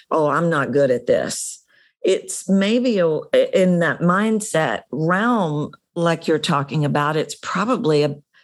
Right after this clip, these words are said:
there's a piece to it about playing small.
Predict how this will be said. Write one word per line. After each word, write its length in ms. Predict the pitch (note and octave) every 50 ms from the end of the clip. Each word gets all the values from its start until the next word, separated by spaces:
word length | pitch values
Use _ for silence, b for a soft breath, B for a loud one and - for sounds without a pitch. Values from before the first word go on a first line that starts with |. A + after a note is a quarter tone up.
| b b b _ _ _ _ _ _ _ _ -
there's 180 | E3 D#3+ D#3+ E3+
a 60 | D3
piece 380 | - - - G#3 G#3 G3+ - -
to 200 | - - F#2+ G2
it 60 | -
about 440 | - - - - - - - - -
playing 340 | - - - - F3 D3+ C#3
small. 560 | - - G3 A3 A#3+ G#3+ - - - -